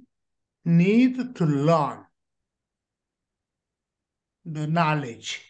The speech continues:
of the spiritual world. And also, uh, Jacob, same thing. But Isaac,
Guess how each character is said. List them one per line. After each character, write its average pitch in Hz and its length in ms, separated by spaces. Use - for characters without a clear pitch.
of 160 420
the 156 140
spiritual 156 640
world. 107 440
And 165 380
also, 220 800
uh, 120 640
Jacob, 190 720
same 208 420
thing. - 360
But 175 320
Isaac, 175 540